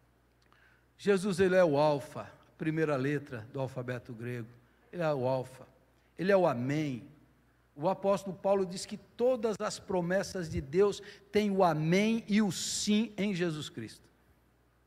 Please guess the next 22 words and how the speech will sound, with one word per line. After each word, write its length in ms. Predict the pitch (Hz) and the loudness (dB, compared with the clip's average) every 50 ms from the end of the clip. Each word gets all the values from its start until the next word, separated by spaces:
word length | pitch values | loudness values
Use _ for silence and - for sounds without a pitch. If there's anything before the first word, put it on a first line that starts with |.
| _ _ _ _ _ _ _ _ _ _ _ _ _ _ _ _ | _ _ _ _ _ _ _ _ _ _ _ _ _ _ _ _
Jesus 680 | 127 120 147 202 202 175 131 127 170 233 247 196 - - | -6 -2 2 4 4 4 2 2 0 0 0 -2 0 2
é 80 | 185 202 | 4 4
o 140 | 208 202 | 6 4
amém 640 | 190 160 127 127 139 143 156 165 156 139 120 104 87 - - - _ _ _ _ _ _ _ _ _ _ _ _ _ _ | 4 2 0 -2 -2 0 0 0 0 -2 -4 -6 -10 -14 -20 -20 _ _ _ _ _ _ _ _ _ _ _ _ _ _
para 140 | - 185 175 | -10 -10 -10
todas 460 | - - - 240 233 190 208 190 - | -10 -6 -2 0 2 2 2 0 0
as 160 | 196 180 - | -2 -6 -6
promessas 720 | - - 185 175 160 143 139 156 180 170 147 - - 160 - | -8 -6 -4 -2 -2 -2 -2 -2 -4 -4 -6 -8 -12 -16 -12
que 140 | - - 165 | -12 -12 -8
Deus 380 | 143 143 156 151 143 - - | -6 -4 -4 -4 -6 -8 -10
fez. 240 | - 170 165 147 - - - - - _ _ | -8 -8 -8 -8 -10 -14 -20 -20 -20 _ _
Deus, 140 | 135 156 - - | -14 -14 -12 -6
amém, 580 | - 143 131 123 123 127 135 143 143 131 117 120 | -4 -4 -2 -2 -4 -4 -2 -2 -2 -2 -4 -6
assim 320 | 113 - - - - 156 | -10 -12 -12 -10 -10 -10
seja. 680 | 131 - - - - - 147 139 135 127 117 113 - - - _ _ _ _ _ _ _ _ _ _ _ _ _ _ _ _ | -10 -10 -12 -12 -10 -8 -8 -8 -8 -10 -12 -16 -18 -20 -20 _ _ _ _ _ _ _ _ _ _ _ _ _ _ _ _
Cristo 360 | - 175 185 190 170 - - 175 | -6 -2 -2 -2 -2 -2 -4 -4
é 60 | 175 | -2
o 100 | 170 160 | 0 0
assim 380 | 156 - - - - 190 185 | -2 -2 -4 -6 -4 -4 -4
seja 480 | 156 - - - - 170 160 147 143 147 | -4 -4 -6 -6 -4 -4 -4 -4 -4 -6
de 140 | 135 139 139 | -8 -8 -8
Deus 400 | 131 143 151 147 135 - - | -8 -6 -6 -6 -6 -8 -12